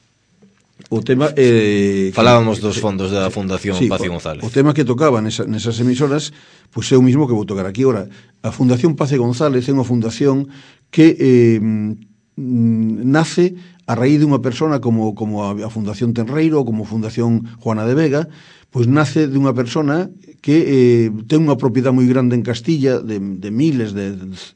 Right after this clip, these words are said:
Speaker 1: decenas de miles de metros cuadrados, e que, mm, no seu día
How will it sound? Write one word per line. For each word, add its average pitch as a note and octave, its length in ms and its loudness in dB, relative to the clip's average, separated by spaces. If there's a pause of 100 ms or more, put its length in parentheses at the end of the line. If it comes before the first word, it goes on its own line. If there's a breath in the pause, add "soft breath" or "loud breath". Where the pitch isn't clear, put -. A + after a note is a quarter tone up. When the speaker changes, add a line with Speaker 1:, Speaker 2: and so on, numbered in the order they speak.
(260 soft breath)
Speaker 1:
decenas B2+ 480 0
de A#2+ 80 2
miles B2 240 2
de A2+ 80 -2
metros A#2 240 -4
cuadrados, C#3+ 480 -2 (640 soft breath)
e C#3+ 160 4
que, D#3 320 6
mm, A#2+ 560 4
no C3+ 80 2
seu C#3+ 240 4
día D3+ 220 4